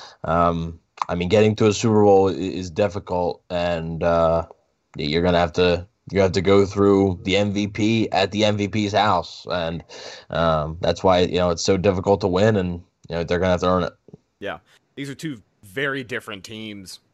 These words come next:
Speaker 2: than they were week six. And I know we said that about the Bucs and the Saints last week, and obviously we saw how that played out, but it just cannot be understated enough. These are two vastly different teams. The Packers look at that thirty-eight to ten loss as their outlier on the season, and ever since then, they've really made some good adjustments, and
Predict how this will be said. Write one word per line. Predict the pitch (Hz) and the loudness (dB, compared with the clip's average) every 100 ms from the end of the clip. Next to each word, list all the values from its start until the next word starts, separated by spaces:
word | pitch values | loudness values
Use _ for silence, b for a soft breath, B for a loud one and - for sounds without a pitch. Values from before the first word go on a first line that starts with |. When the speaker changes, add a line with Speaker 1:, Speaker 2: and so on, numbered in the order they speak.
| - | -18
Speaker 2:
than | 110 | -12
they | 107 | -10
were | 98 107 104 | -10 -10 -10
week | 98 90 | -14 -12
six. | 135 127 | -10 -8
And | 170 | -6
I | 202 | -6
know | 233 | -6
we | |
said | 165 180 135 | -6 -6 -4
that | 135 | -4
about | 120 113 | -4 -6
the | 110 | -6
Bucs | 120 113 - | -6 -6 -8
and | 101 | -16
the | |
Saints | - 120 160 110 | -12 -10 -10 -6
last | 98 92 | -6 -6
week, | 98 117 107 | -10 -12 -10
and | |
obviously | 104 113 107 - 117 | -10 -10 -12 -12 -16
we | 104 | -12
saw | 110 101 | -10 -10
how | 98 | -10
that | 95 - | -12 -12
played | 101 92 | -14 -8
out, | 127 127 - | -6 -6 -8
but | 120 | -10
it | |
just | 113 131 | -10 -14
cannot | - 147 143 139 | -12 -10 -8 -8
be | 123 | -8
understated | 113 104 - 113 98 | -8 -10 -8 -8 -8
enough. | 92 104 107 - b b b b | -10 -6 -8 -8 b b b b
These | 120 120 | -16 -14
are | |
two | 139 | -14
vastly | 104 104 98 - 104 | -8 -6 -6 -6 -12
different | 104 98 - 92 | -10 -12 -12 -16
teams. | - 113 110 98 95 - _ _ | -16 -16 -14 -16 -16 -20 _ _
The | - | -6
Packers | 160 156 151 135 | -4 -4 -6 -10
look | 131 | -10
at | 120 | -8
that | 131 107 | -8 -6
thirty-eight | 127 113 113 104 107 | -10 -10 -10 -12 -14
to | |
ten | - 117 104 | -14 -12 -8
loss | 101 107 101 | -6 -4 -6
as | 104 90 | -12 -10
their | 104 - | -10 -8
outlier | 101 104 107 98 92 | -10 -8 -8 -8 -8
on | 87 95 | -12 -14
the | 87 | -14
season, | - 113 98 90 | -14 -14 -14 -14
and | 92 | -8
ever | 123 120 | -8 -10
since | - 113 - | -12 -14 -12
then, | 113 113 | -14 -12
they've | 101 95 | -12 -12
really | 117 120 | -10 -10
made | 110 107 | -10 -12
some | - 98 | -14 -16
good | 107 | -14
adjustments, | 98 107 139 - 120 127 | -12 -8 -10 -10 -14 -12
and | 110 107 | -12 -14